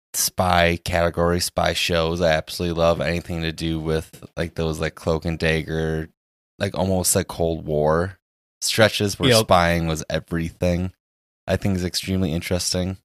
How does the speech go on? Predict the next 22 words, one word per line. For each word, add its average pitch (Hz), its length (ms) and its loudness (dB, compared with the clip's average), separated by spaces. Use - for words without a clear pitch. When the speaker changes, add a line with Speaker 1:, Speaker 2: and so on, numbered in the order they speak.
Speaker 1:
Just 90 300 -4
what 80 160 0
happens 87 260 0
behind 82 300 0
the 82 60 -2
scenes, 87 340 0
even 76 280 -4
maybe 73 240 -2
today, 76 420 -2
that 80 120 0
we 80 80 -2
won't 78 220 -2
learn 87 200 2
about 85 300 2
for 82 220 -4
another 76 320 -4
thirty 78 340 -6
Speaker 2:
Ye-, 73 220 0
Speaker 1:
years. 78 120 0
Speaker 2:
oh, 113 220 6
yeah, 95 260 2
definitely. 95 680 -4